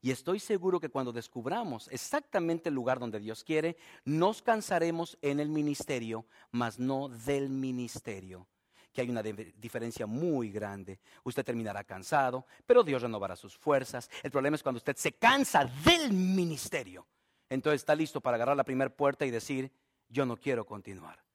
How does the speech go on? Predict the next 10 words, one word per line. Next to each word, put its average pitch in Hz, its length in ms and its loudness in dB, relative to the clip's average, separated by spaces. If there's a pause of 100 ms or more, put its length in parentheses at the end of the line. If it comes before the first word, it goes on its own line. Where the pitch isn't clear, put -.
(580)
¿Será 165 260 -2
que 254 100 -2
alguno 220 340 -2
de 196 60 0
estos 196 240 -10
asesinos 143 800 -6 (300)
ha 117 80 -6
golpeado 135 540 -2
tu 139 160 -8
vida 120 340 -4